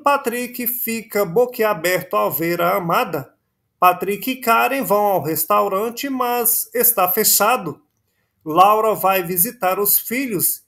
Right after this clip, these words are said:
e brinca com Mauro e as crianças. No restaurante, Patrick prepara um lanche para Karen e ela adora a surpresa.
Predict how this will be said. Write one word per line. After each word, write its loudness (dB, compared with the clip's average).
e -2
brinca 0
com 0
Mauro 2
e -2
as 0
crianças. -2
No -2
restaurante, 0
Patrick -6
prepara 0
um -4
lanche -2
para 0
Karen -2
e 0
ela 4
adora 0
a -2
surpresa. -2